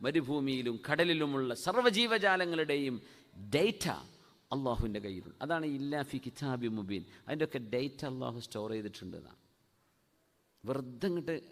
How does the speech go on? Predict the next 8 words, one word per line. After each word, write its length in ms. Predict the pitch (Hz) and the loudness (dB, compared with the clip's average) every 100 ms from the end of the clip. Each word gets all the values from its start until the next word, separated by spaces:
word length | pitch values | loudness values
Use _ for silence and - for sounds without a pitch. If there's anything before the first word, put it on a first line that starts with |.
| - - | -20 -4
വെറുതെ 200 | 131 143 | -2 -2
പടച്ചതല്ല. 560 | 131 131 - 120 107 101 87 - - - - | -4 -6 -4 -4 -2 -4 -8 -12 -20 -14 -6
"വമാ 220 | 123 117 | -2 -2
ഖലഖ്നാഹുമാ 1040 | - 117 113 117 107 104 104 101 95 92 - - _ _ | -4 -8 -8 -8 -6 -6 -6 -6 -8 -12 -18 -20 _ _
ലാഇബീൻ", 680 | 95 113 92 104 92 87 80 - | -6 -4 -4 -6 -6 -8 -10 -8
ഇത് 80 | 131 | -2
വെറുതെ 280 | 143 139 131 | 0 0 -2
പടച്ചതല്ല. 720 | 120 107 - 101 92 87 | -4 -6 -8 -6 -6 -10